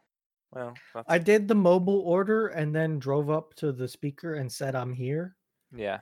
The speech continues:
Speaker 2: They didn't give me shit.
Speaker 1: Hmm.
Speaker 2: No sauce.
Speaker 1: Do you have to go up to the speaker, or do you just pull up to the window?
Speaker 2: Uh, I went to the speaker and said,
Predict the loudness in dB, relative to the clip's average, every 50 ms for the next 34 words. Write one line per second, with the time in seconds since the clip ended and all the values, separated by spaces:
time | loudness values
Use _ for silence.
0 | _ _ -12 -10 -10 -6 -4 -4 -4 -4 -6 -6 -8 -8 -6 -4 -2 -4 -4 -6
1 | _ _ _ _ _ _ _ _ _ _ _ _ _ _ _ _ -18 -16 -16 -16
2 | -18 -20 _ _ _ -6 -4 -4 -6 -6 -10 -12 -12 -14 -18 -20 -20 -20 -20 _
3 | _ _ _ _ _ _ _ _ _ _ _ _ _ _ _ _ _ _ _ _
4 | -6 -6 -6 -6 -4 -4 -4 -4 -2 -2 -4 -4 -2 -6 -6 -2 0 -2 -2 -2
5 | -4 -6 -8 _ -6 -6 -6 -4 -6 -6 -6 -4 -4 -6 -6 -8 -8 -8 _ _
6 | _ _ _ _ _ _ _ _ _ _ _ _ _ _ _ _ _ _ _ _
7 | _ _ _ _ _ _ _ _ _ _ _ _ -20 -6 0 2 4 4 4 4
8 | 4 4 4 4 4 4 2 0 -2 -2 -4 -4 -4 -2 -4 -6 -4 -4 -4 -4
9 | -4 -6 -8 -8 -8 -8 -12 -14 -14 -14 -14 -14 -12 -12 -12 -14 -16